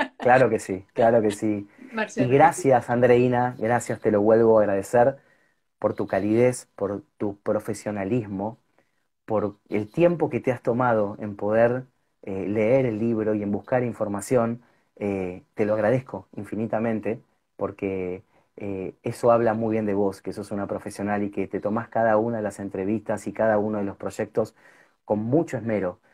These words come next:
Speaker 1: Así que gracias a vos y a todas aquellas personas que han estado aquí,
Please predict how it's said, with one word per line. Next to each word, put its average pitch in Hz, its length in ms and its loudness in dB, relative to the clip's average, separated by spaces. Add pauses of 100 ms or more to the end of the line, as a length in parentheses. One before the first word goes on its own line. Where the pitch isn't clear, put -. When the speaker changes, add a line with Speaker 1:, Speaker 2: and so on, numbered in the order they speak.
(120)
Speaker 1:
Así 101 240 -8
que 117 120 -4
gracias 120 400 0
a 110 40 0
vos 131 360 0
y 120 100 -2
a 107 100 0
todas 127 480 2
aquellas 113 280 -10
personas 104 360 -6
que - 80 -4
han 101 80 -4
estado 101 340 0
aquí, 123 340 -2